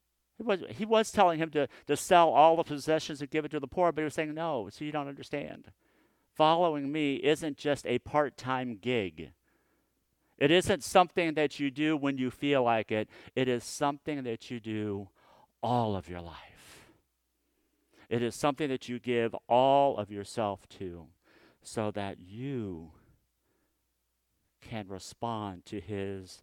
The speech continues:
love." I think another thing we must do in order to become apprentices to, to Jesus is that we must be attuned to Scripture. We must take Scripture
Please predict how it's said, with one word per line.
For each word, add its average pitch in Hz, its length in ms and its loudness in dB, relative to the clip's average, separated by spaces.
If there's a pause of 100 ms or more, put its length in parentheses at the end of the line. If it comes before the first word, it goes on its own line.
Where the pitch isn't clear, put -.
love." 85 420 -10 (1700)
I 135 60 -4
think 139 120 0
another 143 240 4
thing 143 200 0
we 139 100 0
must 135 320 0
do 151 240 4
in 143 100 2
order 143 260 4
to 139 340 -2 (200)
become 143 440 0
apprentices 151 800 -2
to, 135 360 -4 (240)
to 135 120 0
Jesus 156 500 0
is 127 80 -8
that 135 160 0
we 127 160 -2
must 147 400 -2
be 139 400 -2 (240)
attuned 156 840 -2 (320)
to 131 100 -2
Scripture. 92 720 -6 (1120)
We 143 140 0
must 156 480 -6
take 143 320 -4
Scripture 120 800 -6